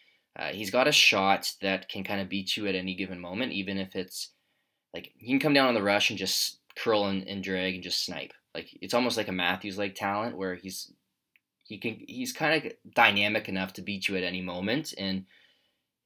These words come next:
because he's so trusted defensively, because he works so hard, I think he's gonna be an N H L er in, in some capacity. Um, they weren't, I mean, it, it's almost similar to a few years ago where, like,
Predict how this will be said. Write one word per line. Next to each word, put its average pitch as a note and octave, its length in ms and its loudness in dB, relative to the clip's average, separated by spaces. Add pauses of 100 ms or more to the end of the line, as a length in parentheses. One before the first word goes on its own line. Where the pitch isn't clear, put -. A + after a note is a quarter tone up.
because D#3 320 4
he's D#3+ 160 2
so C3 140 6
trusted G#2+ 420 2
defensively, G2 600 -2
because G2+ 220 -2
he F#2 80 -2
works F#2 280 -2
so F#2 160 0
hard, F2 440 -2
I F#2 140 -2
think A2+ 200 -6
he's A2 120 -4
gonna G2+ 140 0
be G2 120 2
an F#2+ 60 0
N F#2+ 140 -6
H F#2+ 200 -4
L F#2 120 -2
er F2+ 80 -4
in, E2+ 80 -12 (140)
in F2+ 100 -14
some F#2 240 -10
capacity. A2 720 -4 (640)
Um, F#2+ 400 -4 (100)
they A2 140 4
weren't, C#3 500 2 (460)
I G#2 60 -8
mean, G#2 340 -4 (360)
it, - 160 -4
it's G2+ 220 0
almost F#3+ 300 4
similar A#2 420 2
to A2 200 -2
a G2 40 0
few G#2 240 -4
years F#2+ 360 0
ago G#2 420 0
where, F2+ 500 -2 (440)
like, - 240 -10